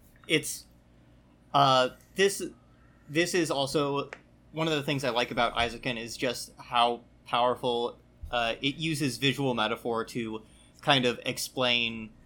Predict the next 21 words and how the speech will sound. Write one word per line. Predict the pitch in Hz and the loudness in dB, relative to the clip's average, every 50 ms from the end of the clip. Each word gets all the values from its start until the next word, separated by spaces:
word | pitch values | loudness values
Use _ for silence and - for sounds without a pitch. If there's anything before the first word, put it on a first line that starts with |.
| - - - - - | -20 -20 -20 -20 -14
what | - 123 123 147 139 | -6 0 2 4 4
it's | 139 131 135 | 4 2 2
all | 131 117 123 131 127 | 2 2 2 2 2
about. | 120 107 120 104 104 107 107 - | 2 2 2 2 2 2 0 -4
And, | 120 120 117 113 110 | -6 -8 -6 -6 -4
like, | 110 104 104 107 - - _ | -2 -2 -2 -2 -6 -10 _
this | - 180 190 185 | 0 0 2 4
is | 190 156 135 | 2 2 2
a | 131 113 | 0 -2
show | - - 139 131 131 | 0 0 0 0 0
that | 113 120 113 | 0 -2 -4
is | 117 113 113 | -4 -6 -6
about | 110 - 127 127 123 123 120 - - | -2 2 4 4 4 2 2 -4 -10
the | 135 | -12
power | 120 - 143 147 139 139 139 135 131 127 127 - - - - - - | -6 2 4 6 6 6 6 4 0 0 -4 -6 -20 -20 -20 -8 -2
of | - 127 120 120 117 117 110 107 - - - - - - - - - - | 2 4 4 4 4 2 0 -4 -10 -20 -20 -20 -20 -20 -20 -20 -20 -14
self-expression | - - 160 147 131 147 131 - - - - 123 120 - - 127 120 113 113 110 - - - | -2 2 2 2 2 2 -2 -4 -4 -2 0 0 0 0 -2 -4 -4 -4 -10 -14 -18 -20 -20
through | - - 127 135 147 143 135 127 123 120 113 110 113 117 120 | -16 -10 -4 -2 0 0 0 0 -2 -4 -8 -10 -14 -8 -2
this | 120 147 123 - - | -2 -2 -2 -2 -4
medium. | 131 127 120 110 104 - - - - - - - - - - _ - - | -6 -6 -6 -6 -8 -12 -14 -16 -20 -20 -20 -20 -20 -20 -20 _ -10 -6
Like, | 107 95 90 98 - | -6 -4 -4 -6 -10